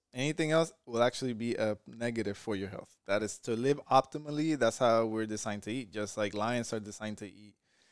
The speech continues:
you know, deer or, or zebras or whatever they kill and eat. Like, that is what we are designed to eat. Anytime we go outside of that, we're gonna, it's a negative on us. Vegetables are still better than most other things. Dairy, meat, those are, like, the worst of the worst. So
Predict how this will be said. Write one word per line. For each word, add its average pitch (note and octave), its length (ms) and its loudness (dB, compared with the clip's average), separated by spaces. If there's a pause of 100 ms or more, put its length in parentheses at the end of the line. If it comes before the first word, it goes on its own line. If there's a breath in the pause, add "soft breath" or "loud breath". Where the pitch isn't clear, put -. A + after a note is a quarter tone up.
(160)
you G#2+ 100 -20
know, F#2+ 120 -20 (440)
deer A2+ 480 2
or, G2+ 220 -8
or G#2 40 -6
zebras A2 560 0
or G2 220 -6
whatever A2 380 -2
they A2+ 120 -2
kill G#2+ 280 -8
and G#2 100 -8
eat. F#2 140 -14 (380)
Like, F#2+ 220 -2 (360)
that C3+ 200 8
is C3+ 100 0
what C3 220 4
we A#2+ 400 -4 (160)
are G#2+ 180 0
designed G2+ 320 -10
to F#2+ 100 -16
eat. F#2 100 -20 (120)
Anytime C#3 380 2
we C#3 80 0
go C#3 160 6
outside D3 300 6
of D3+ 80 4
that, D#3 180 8
we're A2+ 100 -2
gonna, G#2+ 300 -6
it's A2 180 -10
a A2+ 40 -4
negative G#2 560 -2
on F2+ 140 -8
us. - 220 -14
Vegetables F3+ 520 4
are C#3+ 100 6
still C#3 440 0
better C3+ 420 6
than A2 380 0 (100)
most B2+ 240 0
other A#2 180 4
things. F#2+ 260 -10 (200)
Dairy, C3+ 520 4
meat, B2 360 -4
those A#2 180 0
are, C#3 40 2
like, A#2+ 200 2
the G#2+ 80 -6
worst G2+ 320 -6
of F#2+ 120 -12
the F2+ 80 -10
worst. - 360 -20
So - 200 -12